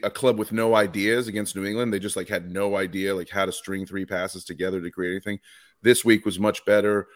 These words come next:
The, the positive signs, I thought Camille played his best game as a Charlotte F C player. Honestly, I really do. The way he was so brave on his runs and in traffic and staying up and, like, could have gone down but stayed up a couple times.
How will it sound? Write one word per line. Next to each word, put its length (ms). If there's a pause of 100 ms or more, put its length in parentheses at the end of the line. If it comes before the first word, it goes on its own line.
(280)
The, 140
the 180
positive 440
signs, 320
I 80
thought 280
Camille 680
played 220
his 180
best 280
game 380 (140)
as 200
a 200 (160)
Charlotte 400
F 80
C 200
player. 540
Honestly, 400
I 40
really 240
do. 220
The 80
way 160
he 320 (420)
was 120
so 180
brave 520
on 100
his 160
runs 400
and 140
in 160
traffic 560
and 180 (280)
staying 500
up 240
and, 100
like, 160
could 160
have 80
gone 180
down 260
but 100
stayed 280
up 200
a 40
couple 280
times. 340